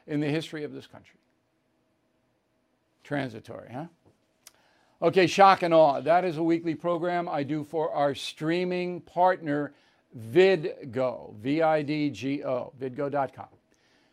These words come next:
Now, what they do is they provide entertainment and sports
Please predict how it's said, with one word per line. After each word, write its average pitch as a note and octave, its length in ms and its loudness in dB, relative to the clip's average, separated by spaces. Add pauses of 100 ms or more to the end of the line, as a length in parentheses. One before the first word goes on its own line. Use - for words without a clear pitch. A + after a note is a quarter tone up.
(120)
Now, C#3+ 380 0
what D#3 300 4
they G#3 160 6
do E3 440 2 (380)
is C#3 240 -2
they D3+ 140 -4
provide D3 400 2
entertainment E3+ 640 -2
and D#3+ 120 -4
sports C3+ 520 -10